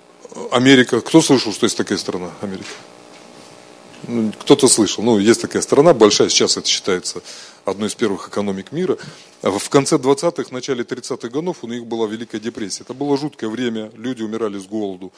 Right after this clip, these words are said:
Были проблемы с производством, были проблемы с финансами. Проблем было больше, чем они могли себе унести. И вот в этот период в Америку из Франции приезжает молодой человек и открывает винный магазин.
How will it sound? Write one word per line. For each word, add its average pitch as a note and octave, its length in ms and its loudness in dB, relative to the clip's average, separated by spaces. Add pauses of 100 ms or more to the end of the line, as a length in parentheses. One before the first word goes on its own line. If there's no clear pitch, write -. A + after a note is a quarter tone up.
(380)
Были B2+ 240 -6
проблемы B2+ 440 -6
с A2 60 -12
производством, G2 800 -8
были B2 160 -12
проблемы A2+ 500 -10
с - 60 -14
финансами. F#2 540 -14
Проблем A#2 420 -10
было A#2+ 340 -6
больше, A2+ 300 -10
чем G2+ 160 -14
они G#2 160 -10
могли G2+ 240 -12
себе G2+ 260 -14
унести. A#2+ 460 -12 (680)
И F#3+ 100 -4
вот F#3 160 0
в E3 60 0
этот E3 260 -2
период D3+ 480 -4
в G2+ 180 -12
Америку D#3+ 400 -6
из G#2 80 -12
Франции D3+ 380 -6
приезжает A#2+ 600 -8
молодой A2+ 340 -8
человек G3 320 -6
и A2+ 40 -6
открывает B2 420 -4
винный A#2+ 300 -10
магазин. G#2+ 520 -8